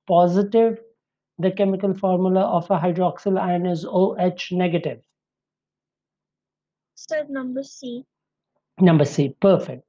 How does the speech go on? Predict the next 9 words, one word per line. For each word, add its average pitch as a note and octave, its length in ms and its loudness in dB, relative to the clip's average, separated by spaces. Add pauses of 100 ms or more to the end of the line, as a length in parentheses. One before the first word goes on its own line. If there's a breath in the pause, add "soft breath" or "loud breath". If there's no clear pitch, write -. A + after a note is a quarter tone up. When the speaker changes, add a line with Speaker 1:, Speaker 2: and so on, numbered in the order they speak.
Speaker 1:
Zinc G#3 500 0
is G3 320 2
a D3 240 -2 (380)
electropositive G3 1040 -2
monovalent G3+ 840 0
radical, G3+ 540 0 (420)
electropositive F#3+ 1200 0
divalent G3 680 2
radical, G3+ 640 0